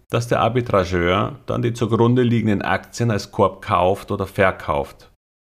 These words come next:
Und zwar in der Gewichtung, in der sie im Index sind. Und das wiederum bedeutet, dass wenn größere Future-Positionen gehandelt werden, der Arbitrageur die Gegenposition in Aktien handelt. Und das heißt zum Beispiel,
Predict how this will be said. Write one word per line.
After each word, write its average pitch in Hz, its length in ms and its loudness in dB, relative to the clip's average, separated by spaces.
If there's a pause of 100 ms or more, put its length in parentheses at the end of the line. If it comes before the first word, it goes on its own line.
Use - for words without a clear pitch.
(480)
Und 123 160 -6
zwar 120 140 2
in 120 40 2
der 117 100 4
Gewichtung, 110 560 0
in 127 100 -4
der 101 160 2
sie 110 120 0
im 101 120 0
Index 101 420 2
sind. 90 380 0 (840)
Und 110 100 2
das 123 180 4
wiederum 123 240 4
bedeutet, 110 520 2 (520)
dass 95 160 -4
wenn 101 120 0
größere 113 460 4
Future-Positionen 107 920 0
gehandelt 92 420 0
werden, 113 560 -2
der 101 160 -4
Arbitrageur 101 640 -2
die 110 140 -6
Gegenposition 104 840 -2
in 107 140 -4
Aktien 90 460 -2
handelt. 80 420 0 (1040)
Und 110 140 0
das 113 160 2
heißt 87 260 0
zum 101 160 0
Beispiel, 101 400 0